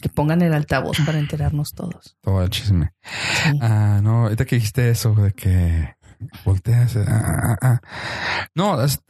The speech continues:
Speaker 2: está muy r-, está muy rara la interacción. Ah, los baños, pero como dices tú, o sea, cuando son baños familiares también está raro. O sea, por ejemplo, también una de las cosas que yo al menos siento como que es una regla no escrita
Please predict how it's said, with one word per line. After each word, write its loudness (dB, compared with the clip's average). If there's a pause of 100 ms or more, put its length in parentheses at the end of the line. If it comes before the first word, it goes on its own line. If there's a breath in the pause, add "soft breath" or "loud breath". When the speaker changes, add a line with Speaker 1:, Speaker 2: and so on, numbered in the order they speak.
(260)
Speaker 2:
está 0
muy 2
r-, 0
está 0
muy 2
rara 2
la 4
interacción. 0
Ah, 2 (380 loud breath)
los 2
baños, 2
pero 0
como 0
dices 2
tú, 0
o -10
sea, 2 (140)
cuando 2
son 2
baños 2
familiares 2
también 2
está 2
raro. 0
O 0
sea, 2 (1400 loud breath)
por 2
ejemplo, 2
también 2
una 2
de 4
las 4
cosas 0
que 0
yo 2
al 2
menos 2
siento 0
como 2
que 0
es 0
una 2
regla 2
no 2
escrita 0